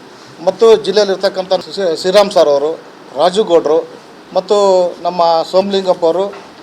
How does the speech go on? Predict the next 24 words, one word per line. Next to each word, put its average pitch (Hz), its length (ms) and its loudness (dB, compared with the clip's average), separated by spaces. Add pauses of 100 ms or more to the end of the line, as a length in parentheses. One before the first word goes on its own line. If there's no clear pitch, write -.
(300)
ಮತ್ತು 185 460 0
ಸುರೇಶ್ 190 300 0
ಬಾಬು 165 220 2
ಅವರು 160 400 0 (320)
ಮತ್ತು 180 180 -4
ಹೇಮಲತಾ 196 460 2
ಮೇಡಮ್ 151 300 0
ಅವರು, 139 180 0 (280)
ಫಕೀರಪ್ಪ 190 400 0
ಅವರು 160 220 4 (520)
ಮತ್ತು 202 180 0 (340)
ನಮ್ಮ 180 240 0 (400)
ಎಲ್ಲ 185 180 2 (400)
ಕಾರ್ಪೊರೇಟರ್ಗಳು 190 640 0 (640)
ಅವರೆಲ್ಲರೂ 190 540 2
ಇರ್ತಾರೆ. 180 420 -2
ಮತ್ತು 196 160 -2
ಅದ್ರ 175 120 -2
ಜೊತೆಯಲ್ಲಿ 214 520 0
ನಮ್ಮ 202 220 -4 (680)
ಪಕ್ಷದ 196 300 -2
ಮುಖಂಡರು 202 560 2
ಮತ್ತು 196 260 -2
ನಮ್ಮ 185 240 -2